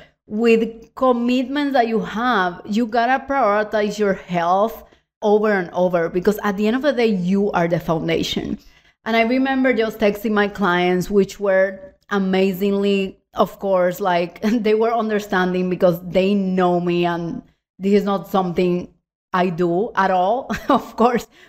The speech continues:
with this exception. That night, I had my last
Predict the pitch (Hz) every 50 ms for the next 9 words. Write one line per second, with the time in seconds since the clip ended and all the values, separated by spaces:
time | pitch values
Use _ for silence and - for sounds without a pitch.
0 | _ 214 214 208 208 233 220 226 220 220 - - 220 190 185 208 - - 214 202
1 | 202 214 - _ _ _ _ _ _ _ _ _ _ _ _ _ _ - 202 208
2 | 233 285 285 277 233 202 185 185 180 170 170 - - - - - _ 196 196 190
3 | 185 185 208 208 208 208 202 - 208 190 185 180 175 175 175 170 170 175 175 175
4 | -